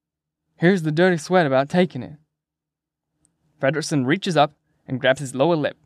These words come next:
between his thumb and finger, pulls it down to show gums, ragged and pink and bloodless,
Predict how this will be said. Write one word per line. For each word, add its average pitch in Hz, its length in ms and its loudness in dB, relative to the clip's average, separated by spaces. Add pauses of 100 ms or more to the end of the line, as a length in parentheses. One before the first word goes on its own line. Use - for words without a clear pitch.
(160)
between 135 240 -4
his 123 120 -8
thumb 147 460 -2
and 139 160 -8
finger, - 360 -8 (760)
pulls 156 180 -2
it 151 120 -4
down 143 240 4
to - 60 -16
show 135 180 -4
gums, 127 500 0 (200)
ragged 156 460 2 (100)
and 135 160 -8
pink 139 360 -6 (340)
and 131 160 -4
bloodless, - 560 -4